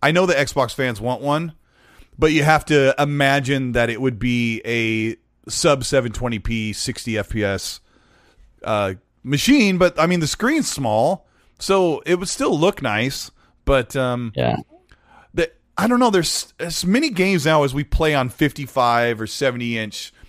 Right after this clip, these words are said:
Speaker 1: T Vs where you get that down to a small screen, and now it's like you just have to work too hard to play the game. That, that comfort, uh, that you need for control kinda gets compromised, but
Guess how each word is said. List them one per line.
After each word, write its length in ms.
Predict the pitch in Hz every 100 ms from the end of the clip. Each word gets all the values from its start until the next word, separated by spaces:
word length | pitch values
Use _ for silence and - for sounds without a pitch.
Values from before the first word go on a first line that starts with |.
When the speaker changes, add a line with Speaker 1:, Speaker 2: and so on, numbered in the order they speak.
| _ _ _
Speaker 1:
T 200 | - 165
Vs 360 | 135 127 127 104
where 420 | 110 117 117 113 - _ _ _
you 140 | 135
get 180 | 170 202
that 160 | 180 151
down 140 | 160
to 80 | 147
a 40 |
small 280 | - 147 135
screen, 460 | - 139 151 139 120
and 120 | 113
now 260 | 131 143
it's 220 | 139 113 143
like 280 | 123 - _ _ -
you 200 | 165 185
just 100 | 185
have 80 | -
to 60 |
work 360 | 160 131 151 -
too 200 | - 143
hard 280 | 110 117 117
to 60 | 101
play 220 | - 101
the 80 | 92
game. 360 | 98 95 92 - _ _
That, 240 | 156 147
that 180 | 156 147
comfort, 580 | - 180 175 180 190 190 _ _ _ _ _ 113
uh, 440 | 117 113 110 101 - _ _
that 140 | 147
you 100 | 165
need 380 | 165 156 151 156
for 100 | 143
control 640 | 131 120 - 135 135 135 - - _
kinda 220 | 127 123
gets 200 | 113 107
compromised, 840 | - 113 101 107 104 104 104 98 -
but 300 | 107 101